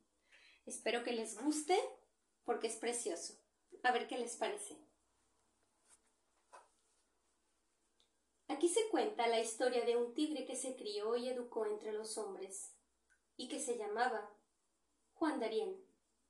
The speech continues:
Asistió cuatro años a la escuela vestido de pantalón y camisa y dio sus lecciones correctamente, aunque era un tigre de las selvas. Pero esto se debe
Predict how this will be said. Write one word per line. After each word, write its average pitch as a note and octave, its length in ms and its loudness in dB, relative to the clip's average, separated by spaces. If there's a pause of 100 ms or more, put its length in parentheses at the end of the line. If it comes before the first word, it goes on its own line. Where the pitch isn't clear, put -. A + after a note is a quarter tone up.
(960)
Asistió A#3 560 -2
cuatro A3 340 0
años A#3 340 4
a A3 60 0
la G#3 100 2
escuela C#4+ 400 2
vestido B3+ 440 0
de B3+ 80 0
pantalón G#3+ 580 -4
y B3 100 -4
camisa B3 640 -2 (460)
y D4 160 0
dio D#4 140 6
sus G4 240 0
lecciones D#4 580 4
correctamente, G#3+ 880 -4 (1300)
aunque A#3 520 2
era A#3 160 4
un D4 220 2
tigre A3+ 340 0
de G#3 80 0
las F#3+ 220 -6
selvas. D4 520 -2 (1120)
Pero G#4 220 6
esto E4+ 260 2
se G4+ 160 2
debe B3 460 0